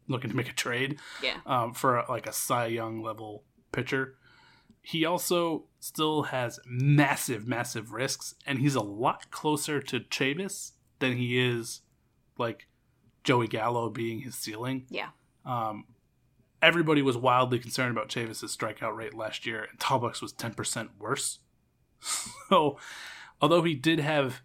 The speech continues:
Speaker 1: eight homers and looked really good in that twenty-game stretch, there's also much to be concerned about. And to give up,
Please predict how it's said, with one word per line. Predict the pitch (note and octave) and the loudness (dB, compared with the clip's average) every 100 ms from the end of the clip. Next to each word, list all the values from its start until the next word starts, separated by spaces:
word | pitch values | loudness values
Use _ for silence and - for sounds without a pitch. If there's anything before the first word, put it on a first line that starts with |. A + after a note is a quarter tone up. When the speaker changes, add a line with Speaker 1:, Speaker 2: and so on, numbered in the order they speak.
| - | 0
Speaker 1:
eight | D3+ C#3+ | 2 4
homers | C3+ D3 A#2+ A#2 - | 4 4 4 0 -4
and | B2+ A#2+ | -6 -6
looked | A#2+ - B2+ | -6 -6 -4
really | B2+ A#2 | -2 -2
good | A2+ B2 A2+ | -2 -2 -2
in | A2+ A2 | -4 -8
that | A2+ A2 - | -10 -10 -10
twenty-game | - A#2 A2 G#2+ | -6 -6 -6 -10
stretch, | G2+ - A2 - - - _ - | -10 -6 -6 -6 -10 -12 _ -10
there's | A2 G#2+ A#2+ | -10 -8 -8
also | A2+ - A2 | -6 -6 -8
much | G#2+ A#2 A#2 | -6 -6 -6
to | - | -8
be | G#2 | -12
concerned | - - A2 G#2+ | -12 -8 -8 -8
about. | G#2 G#2 - - | -8 -8 -8 -10
And | B2+ A#2+ | -12 -10
to | A#2 | -6
give | B2 A#2+ | -4 -2
up, | A2+ | -4